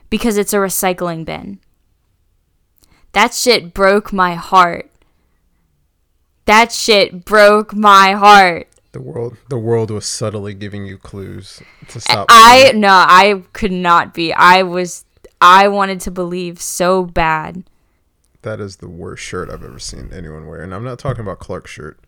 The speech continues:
Speaker 2: His brother's shirt.
Speaker 1: Well, that's not even a real turtleneck.
Speaker 2: No, no, no, no.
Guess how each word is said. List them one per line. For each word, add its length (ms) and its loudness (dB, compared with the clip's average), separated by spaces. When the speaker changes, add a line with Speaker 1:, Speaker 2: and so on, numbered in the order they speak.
Speaker 2:
His 180 -14
brother's 340 -16
shirt. 300 -20
Speaker 1:
Well, 100 -6
that's 180 -4
not 160 0
even 200 -4
a 80 -4
real 220 -2
turtleneck. 760 -8
Speaker 2:
No, 240 -10
no, 180 -14
no, 180 -14
no. 280 -16